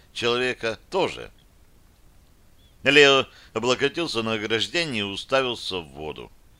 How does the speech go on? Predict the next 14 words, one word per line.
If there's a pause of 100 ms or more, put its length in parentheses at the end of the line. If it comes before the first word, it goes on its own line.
(280)
Ожидание
порядком
наскучило — (580)
но
инструкциям
своего
начальника
Джокера
он
следовал
всегда (500)
с
безукоризненной
точностью.